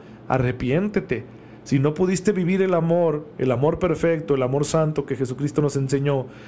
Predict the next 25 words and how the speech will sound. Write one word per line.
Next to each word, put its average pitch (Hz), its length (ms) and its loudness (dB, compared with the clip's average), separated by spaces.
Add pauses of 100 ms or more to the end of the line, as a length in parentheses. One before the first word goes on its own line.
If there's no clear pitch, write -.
(120)
si - 100 -8
no 127 120 0
pudiste 165 280 2
vivir 156 260 2
la 165 80 2
virtud 139 280 0
de 151 80 2
la 143 140 0
caridad 135 480 2
en 127 100 0
ese 156 240 0
momento 156 640 0
concreto, 151 680 0 (540)
arrepiéntete, 127 840 -2 (320)
busca 202 360 2
a 185 40 2
Dios 190 380 0
y 156 80 2
dile, 185 400 0
"Padre, 170 440 0
te 139 100 0
ofendí, 147 520 0 (840)
no 156 360 4
te 202 120 0
amé, 175 380 0